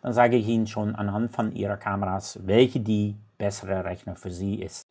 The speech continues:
Wir wollen jetzt mal Ergebnisse sehen. Dafür gehen wir in die Sequenz eins und gehen auf der acht Bit. Die ist jetzt standardmäßig eingestellt.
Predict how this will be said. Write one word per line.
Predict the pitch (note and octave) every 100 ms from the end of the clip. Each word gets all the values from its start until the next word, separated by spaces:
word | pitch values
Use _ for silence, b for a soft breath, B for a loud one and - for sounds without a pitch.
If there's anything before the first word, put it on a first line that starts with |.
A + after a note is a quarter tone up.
| -
Wir | A#2+ F3+ D#3
wollen | D#3+ D#3
jetzt | B2+ B2+ B2+ -
mal | G#2+ A2+ A2
Ergebnisse | G#2+ C3+ - A2+ G#2+
sehen. | F2+ F2+ F#2
Dafür | D#3 F#3
gehen | F3 G#3 G#3
wir |
in | - G#3
die |
Sequenz | G#3 G3+ D#3 D3 C3
eins | A2 B2 D3 -
und | C3 C3 C3 -
gehen | B2+ F3 F#3+
auf | D3+ D3+
der | C3+
acht | C#3+ -
Bit. | E3 - - D#3+
Die | D#3+
ist | -
jetzt | D#3 -
standardmäßig | - C#3 B2+ A#2+ G#2+ - -
eingestellt. | D3 E3 C3+ D3 C#3+